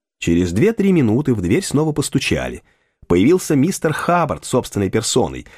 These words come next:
знаменитый багетный мастер с Саут-Отли-стрит, и с ним его помощник,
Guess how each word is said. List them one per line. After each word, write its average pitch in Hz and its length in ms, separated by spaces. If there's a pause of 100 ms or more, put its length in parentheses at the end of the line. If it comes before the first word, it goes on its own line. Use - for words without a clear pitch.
(160)
знаменитый 113 540
багетный 104 500
мастер 104 420
с - 40
Саут-Отли-стрит, 104 1040 (260)
и - 80
с - 100
ним 214 120
его 190 180
помощник, 104 680